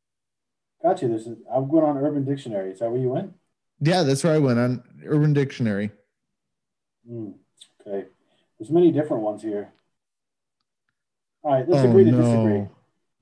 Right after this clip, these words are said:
Speaker 1: Uh, what'd you find?
Speaker 2: No, this, dude, like, I'll, uh,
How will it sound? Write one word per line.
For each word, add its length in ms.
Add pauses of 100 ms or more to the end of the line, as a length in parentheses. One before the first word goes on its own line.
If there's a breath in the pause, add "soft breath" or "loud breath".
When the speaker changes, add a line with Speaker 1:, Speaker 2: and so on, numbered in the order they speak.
(320)
Speaker 1:
Uh, 100
what'd 180
you 80
find? 320 (1000)
Speaker 2:
No, 260
this, 260
dude, 400
like, 200
I'll, 520 (240)
uh, 540